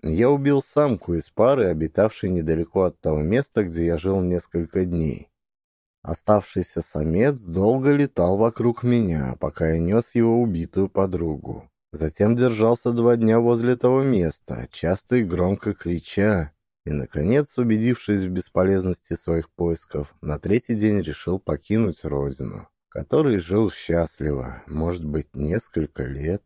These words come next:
Для этого он начал подниматься спиральными кругами кверху, как это обыкновенно делают осенью перед отлетом наши аисты.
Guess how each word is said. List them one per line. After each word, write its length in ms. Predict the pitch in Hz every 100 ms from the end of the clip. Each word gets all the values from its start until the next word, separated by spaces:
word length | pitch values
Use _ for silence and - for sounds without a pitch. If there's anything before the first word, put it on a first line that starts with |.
| _ _ _ _ _ _ _ _ _ _ _ -
Для 280 | 80 85 104
этого 340 | 104 - 101
он 180 | 104 98
начал 340 | 98 90 98
подниматься 680 | - 92 85 92 95 92 -
спиральными 680 | 90 - 87 92 90 87 85
кругами 560 | - 87 82 82 80 73
кверху, 880 | - 76 87 123 120 - 92 85
как 300 | 78 80 78 _
это 120 | 85
обыкновенно 680 | 78 76 - 80 82 80 78
делают 500 | 76 80 78 78 -
осенью 480 | 82 82 - 76 71
перед 300 | - 73 73
отлетом 600 | 76 - 80 73 76 76
наши 300 | 73 - 78
аисты. 760 | 73 71 69 67 _ 110 104